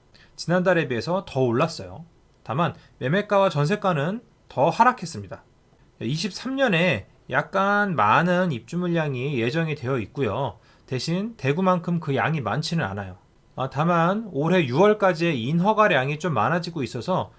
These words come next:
계속 관심을 갖고 지켜보셔야겠습니다. 자, 경상남도는 전국의 도지역에서 경기도를 제외하고 가장 인구가 많은 약 삼백삼십만의 인구를 갖고 있어요.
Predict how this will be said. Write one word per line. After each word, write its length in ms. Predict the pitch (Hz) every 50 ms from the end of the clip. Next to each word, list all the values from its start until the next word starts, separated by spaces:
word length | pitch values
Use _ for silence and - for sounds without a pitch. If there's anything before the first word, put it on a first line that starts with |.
| _ -
계속 320 | - - 127 - 190 185
관심을 640 | - - 127 139 139 139 160 156 143 135 139 175 214
갖고 440 | 208 - - 123 - - - 139 160
지켜보셔야겠습니다. 1300 | 160 - - - - 180 170 165 160 - 147 127 110 - 104 - - 110 95 85 90 90 113 165 226 - _ _ _ _ _ - - - _ _ _ _ _ _
자, 120 | - - -
경상남도는 840 | - 143 156 160 202 214 214 220 202 190 196 170 156 175 208 233
전국의 500 | 226 - 143 147 170 170 175 170 185 175
도지역에서 800 | 175 - 135 139 151 190 185 160 139 135 - 190 165 117 95 - - - - _ -
경기도를 640 | - - 147 180 202 196 220 202 220 214 202 202 -
제외하고 800 | - 151 151 165 175 165 170 175 165 180 190 202 214 226 254 -
가장 320 | - - 127 127 185 180 143
인구가 380 | 120 131 160 170 190 180 185
많은 480 | 143 113 107 117 127 117 123 170 226 - - - - - _ -
약 300 | 113 117 131 147 - - _
삼백삼십만의 1400 | - - - 202 208 196 208 202 - - - 233 247 240 - 254 254 247 233 220 196 175 170 175 185 185 180 -
인구를 420 | - 135 147 170 180 185 190 185 180
갖고 320 | - 110 107 - - 127
있어요. 280 | 101 - - 90 87